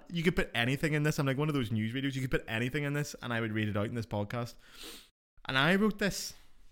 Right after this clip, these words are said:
This is what, this is the problem is with an independent podcast. I can't blame anyone else. I can't sack my writer, 'cause I am the writer. <laughs> I am the captain of the ship, and I'm going down with it. Forty-one symphonies, which if you had said an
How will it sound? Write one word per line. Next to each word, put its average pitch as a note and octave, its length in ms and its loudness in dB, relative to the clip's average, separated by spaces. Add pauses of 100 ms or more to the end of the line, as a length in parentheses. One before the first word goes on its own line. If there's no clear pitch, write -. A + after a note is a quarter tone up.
(160)
This G3 120 4
is B3 60 -2
what, A3+ 160 2
this F3 100 6
is F3+ 60 2
the E3 80 0
problem B2+ 340 2
is C#3 120 -2
with A2+ 100 -2
an A2 60 0
independent A2+ 460 0
podcast. G#2 400 -2
I B2+ 40 -6
can't D#3 280 -4
blame A2+ 240 0
anyone G#2+ 280 0
else. A2+ 360 -6
I - 60 -14
can't D#3 180 -4
sack - 360 -4
my G#2+ 100 0
writer, G#2+ 260 2
'cause C3 140 -2
I C#3+ 100 0
am A2 240 0
the C3 80 -2
writer. C#3 340 0 (680)
<laughs> - 640 -12
I B2+ 100 0
am C#3+ 80 4
the C3+ 60 4
captain A#2+ 360 0
of C#3+ 60 0
the C#3+ 60 4
ship, - 240 0
and B2 80 2
I'm A#2+ 100 2
going C3 200 4
down A2 180 2
with G#2 160 2
it. C#3 80 -2 (2000)
Forty-one F3 440 4
symphonies, A2+ 460 -4
which D#3+ 280 2
if D#3+ 100 -2
you D#3+ 60 2
had E3 100 2
said F#3 400 0 (160)
an A#2 140 -8